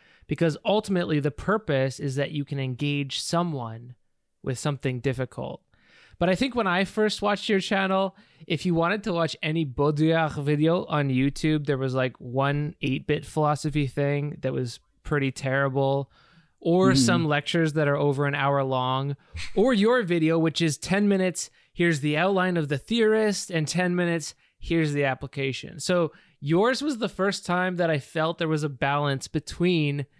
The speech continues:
Speaker 1: the difficulty and the application. You made me believe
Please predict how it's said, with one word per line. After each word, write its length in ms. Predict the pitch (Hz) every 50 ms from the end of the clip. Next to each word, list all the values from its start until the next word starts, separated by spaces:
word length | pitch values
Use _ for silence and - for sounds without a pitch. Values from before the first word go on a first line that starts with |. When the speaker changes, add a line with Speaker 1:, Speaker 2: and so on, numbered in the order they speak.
| _ _ _ -
Speaker 1:
the 180 | 160 147 139
difficulty 960 | 131 120 - 156 151 - 185 170 - 190 190 190 185 190 220 220 220 214 - - _ -
and 240 | - 151 151 156 151
the 120 | 147 143
application. 880 | 131 123 - - 131 - - 139 135 127 - - 113 - - - - _ _ _ _ _ _ _ _ _ _ _ -
You 220 | 143 160 220 262
made 240 | 240 233 233 226 196
me 140 | 202 208 196
believe 640 | 156 175 165 151 156 156 151 139 131 127 123 117